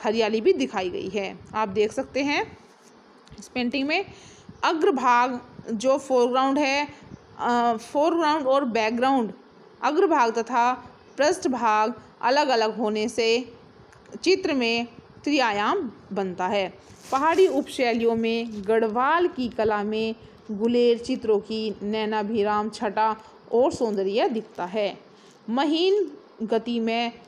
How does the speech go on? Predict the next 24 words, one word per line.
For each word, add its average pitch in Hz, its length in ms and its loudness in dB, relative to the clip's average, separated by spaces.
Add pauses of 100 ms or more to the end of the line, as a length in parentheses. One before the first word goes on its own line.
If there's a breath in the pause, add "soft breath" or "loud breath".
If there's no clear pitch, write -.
(160)
रेखाओं 311 540 2
से 233 480 2 (180)
चित्र 349 420 2
निखर 294 440 0
कर 208 220 0
बाहर 208 440 0
आता 208 320 0
है। 233 400 -2 (300 loud breath)
इन 294 340 0
गढ़वाल 214 600 2
के 202 460 2
चित्रों 202 440 0
में 208 320 -4 (380 loud breath)
प्रत्येक 277 720 -2 (260)
चेहरे 240 460 0
के 226 380 0
अपने 220 340 -2
अलग 214 420 0
नाक 202 360 -2
नक्श 202 360 -10
है 233 340 -2 (240 loud breath)
और 370 220 2
हर 294 320 2
मानव 262 580 0